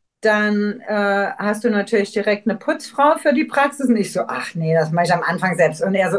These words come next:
„Nein.“ Er hat gesagt, „Und wenn ich dir eins mit auf den Weg gehe, gebe, nimm dir direkt eine Putzfrau.“ Und dann habe ich schweren Herzens, weil ganz am Anfang und kostet ja auch Geld und so,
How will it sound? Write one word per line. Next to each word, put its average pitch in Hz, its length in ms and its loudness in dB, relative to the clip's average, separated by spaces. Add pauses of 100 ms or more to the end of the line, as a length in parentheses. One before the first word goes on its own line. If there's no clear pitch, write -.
„Nein.“ 175 640 0 (300)
Er 202 80 0
hat 208 100 -4
gesagt, 226 300 0
„Und 220 220 0
wenn 294 220 0
ich 403 140 -6
dir 269 100 0
eins 269 220 -2
mit 247 160 0
auf 247 120 -2
den 233 200 -2
Weg 226 160 -2
gehe, 220 280 0 (300)
gebe, 226 280 -2
nimm 208 220 0
dir 202 120 0
direkt 202 480 -4
eine 240 140 2
Putzfrau.“ 156 760 -2 (540)
Und 196 80 -2
dann 214 180 2
habe 240 120 4
ich 277 120 -6
schweren 254 400 2
Herzens, 269 540 -2
weil 196 320 0 (220)
ganz 196 240 -2
am 190 120 -2
Anfang 262 500 0
und 208 140 0
kostet 214 320 -8
ja 170 160 0
auch 160 120 -10
Geld 220 320 2
und 240 140 0
so, 247 80 2